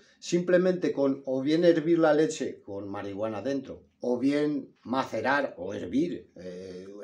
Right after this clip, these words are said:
ese licor, lo podéis macerar y dejarlo un mes macerado, o sea, la planta seca llena de,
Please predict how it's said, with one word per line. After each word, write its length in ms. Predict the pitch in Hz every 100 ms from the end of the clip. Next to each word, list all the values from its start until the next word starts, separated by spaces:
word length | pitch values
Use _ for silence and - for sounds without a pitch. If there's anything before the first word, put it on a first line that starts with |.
| -
ese 280 | 127 131 147
licor, 600 | 131 123 170 185 - - _ _ _ _ -
lo 100 | -
podéis 240 | - 90
macerar 460 | 92 - - 120 151
y 80 | 127
dejarlo 360 | 92 92 92
un 120 | 95 98
mes 180 | 87
macerado, 540 | 95 92 113 135 143 160
o 60 |
sea, 180 | - 80
la 160 | 80 80
planta 500 | 82 87 90 92 87
seca 340 | 98 92 95
llena 300 | 90 98 98
de, 240 | 98 98